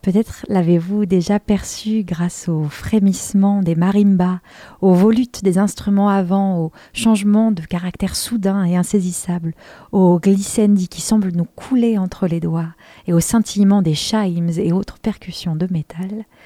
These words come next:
Mais vous venez d'entendre une représentation de l'eau vue au travers des oreilles de Chen Shigang. Il s'agit ici d'une représentation imagée de ce qu'il imagine être l'eau,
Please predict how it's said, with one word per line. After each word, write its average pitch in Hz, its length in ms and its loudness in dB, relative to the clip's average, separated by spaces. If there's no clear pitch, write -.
Mais 165 80 0
vous 196 100 2
venez 170 300 0
d'entendre 196 600 -2
une 180 120 0
représentation 175 800 -2
de 156 100 -2
l'eau 156 280 -2
vue 180 260 -2
au 180 100 -2
travers 165 460 -4
des 165 220 -2
oreilles 151 440 -6
de - 100 -8
Chen 220 220 0
Shigang. 208 320 -10
Il 165 80 -2
s'agit 170 340 0
ici 202 240 0
d'une 196 180 4
représentation 180 800 0
imagée 196 480 4
de 156 120 -2
ce - 100 -10
qu'il 170 200 -6
imagine 220 720 4
être - 400 -4
l'eau, 175 300 0